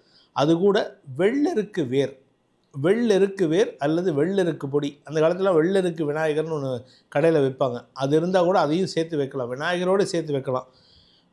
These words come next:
வில்வ பொடி அல்லது வில்வ செடியுடைய, வில்வ மரத்தினுடைய வேர், அதுல ஒரு பீஸ் இருந்தா போதும், நிறையெல்லாம் எடுக்க வேண்டாம்.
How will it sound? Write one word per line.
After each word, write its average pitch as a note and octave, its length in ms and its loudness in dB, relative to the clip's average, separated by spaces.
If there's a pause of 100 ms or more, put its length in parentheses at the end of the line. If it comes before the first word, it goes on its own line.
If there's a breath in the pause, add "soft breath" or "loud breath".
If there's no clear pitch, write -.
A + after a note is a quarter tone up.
(140)
வில்வ B3 420 6
பொடி F#3 360 -4
அல்லது E3+ 340 0
வில்வ G3 440 -2 (100)
செடியுடைய, D#3+ 500 -2
வில்வ G3+ 380 -2
மரத்தினுடைய D#3 680 -4
வேர், B2 280 -2 (180)
அதுல E3 260 2
ஒரு G3 200 4
பீஸ் B3 280 -2
இருந்தா F#3+ 220 2
போதும், B2+ 300 -4
நிறையெல்லாம் F#3+ 400 0
எடுக்க D3+ 220 0
வேண்டாம். A#2+ 280 -4